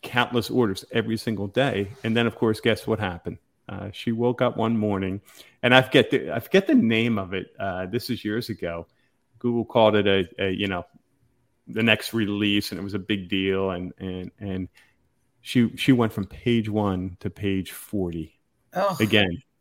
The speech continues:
Speaker 2: Ouch.
Speaker 1: Her business was gone. Uh, it was shot because she had no fallback, uh,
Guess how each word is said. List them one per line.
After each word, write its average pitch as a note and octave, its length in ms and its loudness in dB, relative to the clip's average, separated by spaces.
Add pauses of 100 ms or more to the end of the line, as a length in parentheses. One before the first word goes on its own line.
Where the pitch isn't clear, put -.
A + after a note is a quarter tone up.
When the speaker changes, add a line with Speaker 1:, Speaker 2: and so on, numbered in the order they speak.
(140)
Speaker 2:
Ouch. F3+ 220 4
Speaker 1:
Her B2 60 8
business B2 400 6
was A2 140 -2
gone. A#2 360 2 (560)
Uh, G#2+ 200 8
it A#2 140 6
was A2 140 2
shot - 500 2
because B2 240 -2
she - 160 6
had G#2+ 140 6
no A2+ 420 8
fallback, A2+ 960 0 (520)
uh, F#2+ 240 -4